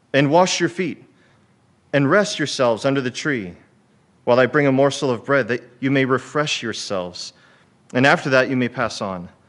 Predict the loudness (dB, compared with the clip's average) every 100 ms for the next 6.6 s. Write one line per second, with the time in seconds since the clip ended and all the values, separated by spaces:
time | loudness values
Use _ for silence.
0 | _ _ _ -4 -2 -2 -4 -6 -20 _
1 | _ _ _ _ _ _ _ -4 -2 2
2 | 2 4 0 0 -2 -2 -4 -10 -20 _
3 | _ _ _ _ _ _ _ _ _ _
4 | _ _ _ _ 2 4 6 4 4 0
5 | 0 -4 -10 -20 _ _ 0 2 2 2
6 | 2 0 -2 -4 -4